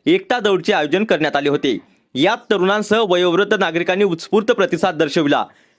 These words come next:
लोहपुरुष सरदार वल्लभभाई पटेल यांच्या जयंतीनिमित्त राष्ट्रीय एकता दिवस म्हणून साजरी करत असतो. उपविभागीय पोलीस अधिकारी रवींद्र चौधर,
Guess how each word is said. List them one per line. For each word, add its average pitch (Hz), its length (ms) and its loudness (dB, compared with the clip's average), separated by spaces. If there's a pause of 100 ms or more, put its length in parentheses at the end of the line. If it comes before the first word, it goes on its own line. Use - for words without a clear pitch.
लोहपुरुष 233 540 2
सरदार 208 340 0
वल्लभभाई 185 420 0
पटेल 202 340 -2
यांच्या 190 260 0
जयंतीनिमित्त 175 680 0
राष्ट्रीय 165 480 2
एकता 214 220 -4
दिवस 185 320 0
म्हणून 196 300 2 (320)
साजरी 180 320 0
करत 180 260 0
असतो. 160 400 -2 (240)
उपविभागीय 233 600 0
पोलीस 202 340 0
अधिकारी 202 380 0
रवींद्र 180 380 0
चौधर, 185 400 2